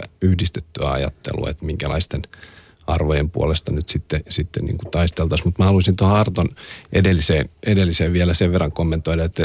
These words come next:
että, että se on vähän hassua yhdistää ehkä, niin kuin, asevelvollisuus ja, ja militarisoituminen ja sitten puhua tämmöisestä rauhanomaisuuden katoamisesta, koska, tota, kyllä,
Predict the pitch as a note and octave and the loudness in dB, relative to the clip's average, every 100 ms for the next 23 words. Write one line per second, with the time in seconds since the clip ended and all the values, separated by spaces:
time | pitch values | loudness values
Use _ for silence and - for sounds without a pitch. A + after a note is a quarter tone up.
0 | - F2+ - - - - - - - - | -4 -6 -10 -20 -20 -18 -18 -18 -18 -20
1 | - - - - F2+ F#2+ F#2+ G#2 - F2+ | -18 -16 -8 -2 2 4 4 2 2 4
2 | G2 F2 D#2 F2 E2 D2+ D#2+ D#2+ D#2+ E2+ | 4 2 0 0 -2 0 -2 -2 0 0
3 | F#2+ E2+ D#2+ D2+ C#2+ D2 - E2 - D2+ | 2 2 0 0 -2 -4 -4 -4 -2 -4
4 | - - - - - - - - E2+ G2+ | -6 -18 -20 -20 -20 -20 -12 -2 2 4
5 | G2 F2+ E2 D#2+ D#2 D2+ E2 D#2 D2+ D2 | 4 2 -2 -2 -2 -2 -2 -2 0 -2
6 | E2 E2 D#2 - D#2+ E2 - D#2 D#2+ - | -2 -4 -6 -6 -4 -6 -4 -4 -2 -4
7 | F#2 F#2+ F#2 E2+ D2 C2+ B1+ - - C2+ | -2 2 2 2 0 -2 -4 -6 -8 -8
8 | - D2+ - C#2 C#2+ - - - - - | -10 -12 -8 -8 -6 -6 -8 -10 -8 -6
9 | - E2 - - D#2+ - E2 D#2+ | -6 -8 -10 -6 -4 -2 -2 -2